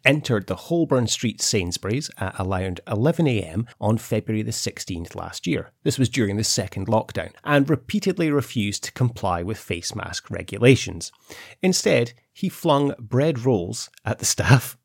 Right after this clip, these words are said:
and abused them before being ejected from the store. Half an hour later, he returned to the shop, banging on the windows with his fists and shouting. He proceeded to walk in towards the same staff members and act in an aggressive manner, puffing out his chest.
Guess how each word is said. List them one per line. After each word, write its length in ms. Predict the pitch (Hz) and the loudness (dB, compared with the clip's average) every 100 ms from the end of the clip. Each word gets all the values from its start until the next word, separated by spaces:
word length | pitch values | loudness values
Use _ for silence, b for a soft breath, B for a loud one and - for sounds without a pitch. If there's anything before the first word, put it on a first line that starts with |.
| - | -2
and 140 | 107 | 0
abused 400 | 117 185 214 - | 0 0 0 0
them 160 | 95 104 | -2 -2
before 340 | 123 131 107 | -2 0 0
being 240 | 120 151 | 2 2
ejected 600 | 165 127 180 - - - - _ - - | 2 2 0 -2 -10 -14 -16 _ -2 0
from 180 | 98 87 | 2 -2
the 80 | 92 | -2
store. 340 | - 92 95 B B B - | -2 -2 -2 B B B 0
Half 220 | 240 240 | 2 4
an 80 | 202 | 6
hour 160 | 147 113 | 6 6
later, 380 | 107 95 101 | 2 0 -2
he 120 | 107 139 | 0 0
returned 340 | 131 190 180 | 0 0 0
to 60 | - | -4
the 60 | |
shop, 360 | - - 95 - 131 | -6 -4 -4 -4 -2
banging 300 | 151 190 190 | 0 2 2
on 100 | 131 | 2
the 80 | 104 | 2
windows 520 | 98 95 92 92 104 | 0 -2 -2 -4 -4
with 100 | - | -4
his 160 | 117 120 | -4 -4
fists 400 | - 82 - - | -4 -4 -4 -8
and 140 | 92 | -8
shouting. 420 | - 110 92 90 - B B - | -4 -2 -2 -8 -14 B B 0
He 160 | 151 | 2
proceeded 500 | 120 - 123 185 135 | 2 0 0 0 0
to 80 | 127 | 0
walk 360 | 113 180 - - | -2 0 0 2
in 300 | 95 127 127 | 0 0 -4
towards 460 | - 110 151 156 - | -2 0 2 0 -2
the 80 | - | -4
same 240 | 190 185 | 0 0
staff 340 | 139 98 82 - | 0 0 0 -2
members 440 | 90 90 101 110 | -6 -2 -2 -2
and 200 | - 135 | -4 -6
act 320 | 117 107 113 123 | -4 -8 -4 0
in 80 | |
an 100 | 113 | 0
aggressive 480 | 117 156 175 - 151 | 2 2 2 0 -2
manner, 440 | 95 87 90 90 - - | -4 -4 -6 -8 -8 -4
puffing 320 | 135 139 110 | -2 -2 -2
out 140 | 98 | -2
his 200 | 95 98 | -4 -6
chest. 460 | - 90 87 - | -6 -8 -10 -12